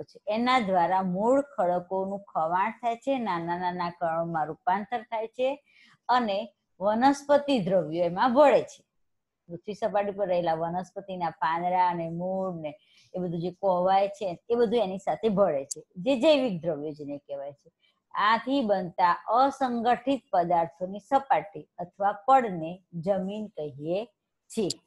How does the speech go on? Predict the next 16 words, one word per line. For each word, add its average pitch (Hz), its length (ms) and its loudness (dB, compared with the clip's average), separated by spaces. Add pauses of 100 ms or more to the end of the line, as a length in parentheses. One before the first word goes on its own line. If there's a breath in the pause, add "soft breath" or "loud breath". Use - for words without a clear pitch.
(1040)
એટલે 180 220 -4
કે 196 140 -6
મૂળ 196 260 -2 (100)
ખડકોનું 226 560 0
ખવાણ 196 460 4
અને 247 200 0 (140)
ધોવાણ 202 480 4 (1800)
દ્વારા 190 500 2 (320)
જે 214 160 4 (2250)
તૈયાર 196 420 6
થાય 160 180 0 (100)
છે 185 120 -2 (320)
તત્વો 226 400 0 (100)
અને 190 200 -2
એની 180 220 -4
અંદર 165 180 -4